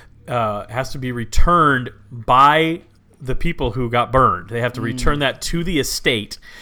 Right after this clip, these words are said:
Speaker 1: for redistribution because, and the thought behind it is, um, that there might have been preferential treatment given to certain suppliers or certain vendors and so on and so forth. So you, you,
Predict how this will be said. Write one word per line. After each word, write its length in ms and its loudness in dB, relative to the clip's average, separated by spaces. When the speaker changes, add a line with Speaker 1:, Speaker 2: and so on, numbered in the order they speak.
Speaker 1:
for 280 0
redistribution 880 -4
because, 400 -8
and 120 -10
the 60 -10
thought 280 -4
behind 400 -6
it 160 -4
is, 420 -6
um, 400 -8
that 280 -6
there 160 -2
might 240 2
have 120 -2
been 140 -2
preferential 560 -2
treatment 440 -6
given 200 -6
to 60 -8
certain 300 -12
suppliers 640 -4
or 40 -12
certain 260 -16
vendors 360 -12
and 80 -16
so 120 -12
on 60 -12
and 80 -14
so 140 -8
forth. 240 -10
So 100 -8
you, 220 -8
you, 220 -18